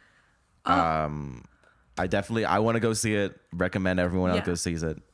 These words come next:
Speaker 2: Um,
Speaker 1: Yeah.
Speaker 2: it's supposed to be a celebration of all the big events we missed during the pandemic. Uh, and I'm just, I, yeah, I think it, I think it should be, it should be very fun. Worst
Speaker 1: Yeah.
Speaker 2: case scenario is just a fun wedding.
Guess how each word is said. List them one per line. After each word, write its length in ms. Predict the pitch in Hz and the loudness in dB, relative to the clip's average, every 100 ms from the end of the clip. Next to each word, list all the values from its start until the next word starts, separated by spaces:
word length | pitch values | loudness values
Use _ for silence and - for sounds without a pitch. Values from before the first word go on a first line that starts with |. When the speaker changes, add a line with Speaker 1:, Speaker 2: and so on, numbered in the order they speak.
| _ | _
Speaker 2:
Um, 560 | 78 78 76 71 69 69 | -4 -2 -2 -2 -6 -10
Speaker 1:
Yeah. 260 | 240 226 - - | -12 -12 -14 -14
Speaker 2:
it's 100 | - | -2
supposed 160 | 120 113 | -2 0
to 60 | |
be 60 | 113 | -4
a 40 | |
celebration 640 | 104 139 135 127 127 117 | -2 0 0 -2 -2 -4
of 80 | 110 | -2
all 100 | 107 | -2
the 120 | 107 | -2
big 180 | 92 117 | -2 -2
events 380 | 117 104 107 - | 0 -2 -2 -4
we 100 | 110 | -2
missed 400 | 101 98 - 98 | -2 -2 -4 -4
during 460 | 101 95 92 92 90 | 0 2 2 0 -2
the 80 | |
pandemic. 760 | 87 92 82 98 117 113 - - _ _ _ _ _ _ _ _ _ _ _ _ _ | -2 -2 -2 -2 -2 -4 -8 -18 _ _ _ _ _ _ _ _ _ _ _ _ _
Uh, 400 | 92 85 82 65 - | -4 -2 -2 -6 -6
and 140 | 95 101 | -2 -2
I'm 160 | 110 | -2
just, 140 | 110 - | -4 0
I, 120 | 143 | 0
yeah, 200 | 180 127 | 0 -2
I 80 | 90 | -2
think 220 | 117 110 | -4 -4
it, 100 | - | -2
I 80 | 110 | -2
think 180 | 131 120 | -2 -6
it 80 | 117 | -6
should 180 | - 110 | -6 -4
be, 300 | 123 113 117 _ - _ _ | -4 -6 -10 _ -20 _ _
it 80 | 123 | -4
should 160 | 165 151 | -2 -2
be 120 | 165 | -2
very 360 | 147 151 156 | -2 0 -2
fun. 380 | 143 160 165 - - _ _ _ _ _ _ - | -2 -4 -4 -8 -14 _ _ _ _ _ _ -14
Worst 400 | 107 120 139 175 | -6 0 0 0
Speaker 1:
Yeah. 20 | |
Speaker 2:
case 160 | 165 139 | -2 -4
scenario 540 | 143 127 143 107 95 80 | -2 -2 0 0 -2 -4
is 140 | 104 | -6
just 180 | 110 - | -4 -4
a 80 | 101 | -4
fun 280 | - 110 | -4 -4
wedding. 340 | 113 98 60 | -4 -4 -6